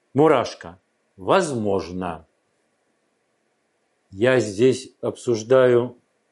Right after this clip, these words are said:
не жертвы, а прогнозы, на которые ориентировались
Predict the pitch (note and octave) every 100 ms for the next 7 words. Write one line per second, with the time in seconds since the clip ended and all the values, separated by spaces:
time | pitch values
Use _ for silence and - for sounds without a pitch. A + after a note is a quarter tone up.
0 | - G#2+ B2 B2+ B2 G2 D3 G#2+ - F#2
1 | E2+ E2 - F#2 - C3 C3+ F#2 D#2 _
2 | _ _ _ _ _ _ _ _ _ _
3 | _ _ _ _ _ _ _ _ _ _
4 | _ _ _ _ _ _ F#2+ G2 G2 -
5 | A2 G#2+ A#2 F#3+ G#3 - G#2+ G2+ F#2 F2
6 | - G2 F#2+ A#2 C#3 E3 G3 -